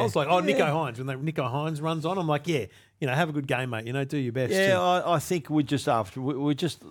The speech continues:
Speaker 2: you know, <laughs> obviously we'd like our home states to win, but we just want a spectacle. It's just the spectacle of the game.
Speaker 1: So I genuinely have a football question for you, though. So I was
Speaker 2: Yeah.
Speaker 1: watching, um, a couple of players there talk about, like, they were in camp this week,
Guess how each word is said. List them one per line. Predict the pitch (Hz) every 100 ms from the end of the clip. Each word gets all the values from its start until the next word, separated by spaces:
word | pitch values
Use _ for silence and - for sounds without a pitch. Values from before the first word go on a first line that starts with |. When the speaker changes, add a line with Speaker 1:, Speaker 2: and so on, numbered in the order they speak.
| 120 - 196 -
Speaker 2:
you | 113
know, | 123
<laughs> |
obviously | 139 120 127
we'd | 131
like | 143 127 107
our | 101
home | 123 117
states | - 104 -
to | 107
win, | 160 135
but | 104 107
we | 151
just | 151 -
want | 110
a | 95
spectacle. | - 175 - 107 85 90
It's | -
just | 127 -
the |
spectacle | 113 - - 120 107 101
of | 95
the | 92
game. | 147 160 -
Speaker 1:
So | - 165
I | 160
genuinely | 175 180 170 135 127
have | 120
a |
football | - 139 127
question | - 120 117
for | - 107
you, |
though. | 95 -
So | - 143
I |
was | 139
Speaker 2:
Yeah. | 170
Speaker 1:
watching, | 185 - 147 127 -
um, | 131 120 120 113 101 -
a |
couple | 143 127
of | -
players | 123 117 120
there | 110
talk | 127 113
about, | 113 110
like, | 110 -
they | 113
were | 110 110
in | 117 131 107
camp | 127 127 -
this | 107
week, | 120 117 113